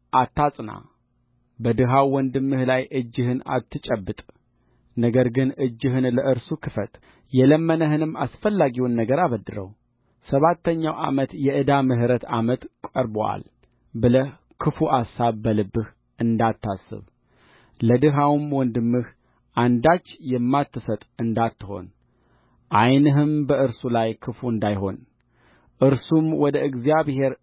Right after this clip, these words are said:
በአንተ ላይ እንዳይጮህ፣ ኃጢአትም እንዳይሆንብህ ተጠንቀቅ።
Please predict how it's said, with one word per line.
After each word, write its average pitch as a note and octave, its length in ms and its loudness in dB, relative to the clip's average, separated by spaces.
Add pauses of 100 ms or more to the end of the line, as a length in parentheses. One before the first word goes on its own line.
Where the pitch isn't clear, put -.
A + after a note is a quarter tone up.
(120)
በአንተ B2+ 540 0
ላይ A#2 220 2
እንዳይጮህ፣ G#2+ 640 -4 (540)
ኃጢአትም A#2+ 580 -2
እንዳይሆንብህ G#2+ 760 -2
ተጠንቀቅ። A2+ 520 -2